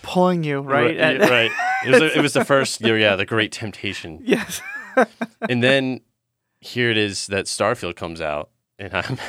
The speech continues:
Speaker 2: <laughs> just beginning to work on a master's thesis, so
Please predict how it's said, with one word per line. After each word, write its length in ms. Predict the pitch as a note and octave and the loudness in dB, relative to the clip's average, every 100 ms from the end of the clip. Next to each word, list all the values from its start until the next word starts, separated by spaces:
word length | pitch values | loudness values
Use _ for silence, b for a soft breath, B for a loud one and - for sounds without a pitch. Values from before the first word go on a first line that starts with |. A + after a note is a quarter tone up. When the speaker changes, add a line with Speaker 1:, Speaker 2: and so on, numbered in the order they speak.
| B | B
Speaker 2:
<laughs> 180 | B _ | B _
just 280 | - G2 - | -6 -4 -4
beginning 240 | G2 F#2+ | -4 -4
to 80 | F2+ | -6
work 180 | F2 F#2 | -8 -8
on 140 | E2+ | -12
a 160 | E2 E2 | -12 -10
master's 540 | F2 F2+ - - E2+ | -4 -4 -4 -8 -10
thesis, 380 | - G#2 - G2 | -12 -16 -14 -12
so 420 | - F#2 E2 D#2+ | -6 -4 -4 -8